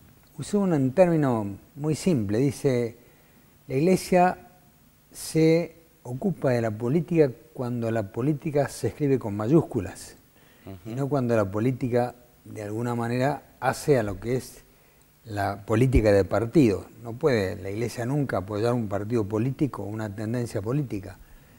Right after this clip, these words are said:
Speaker 1: pero la política como el, el, la ciencia práctica sobre el bien común, sobre cómo instaurar el bien común, es, es un, una misión propia de la Iglesia, ¿no es cierto? Y las semanas sociales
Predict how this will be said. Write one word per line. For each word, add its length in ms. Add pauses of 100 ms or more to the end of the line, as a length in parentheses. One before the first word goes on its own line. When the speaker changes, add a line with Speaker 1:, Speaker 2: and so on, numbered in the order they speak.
(360)
Speaker 1:
pero 180
la 120
política 560
como 500 (100)
el, 480 (200)
el, 260
la 120
ciencia 640
práctica 800
sobre 600 (320)
el 120
bien 240
común, 320
sobre 280
cómo 220
instaurar 380
el 60
bien 160
común, 340 (600)
es, 360 (140)
es 260
un, 440 (360)
una 200
misión 560
propia 360
de 60
la 80
Iglesia, 380
¿no 100
es 60
cierto? 380 (560)
Y 80
las 120
semanas 340
sociales 480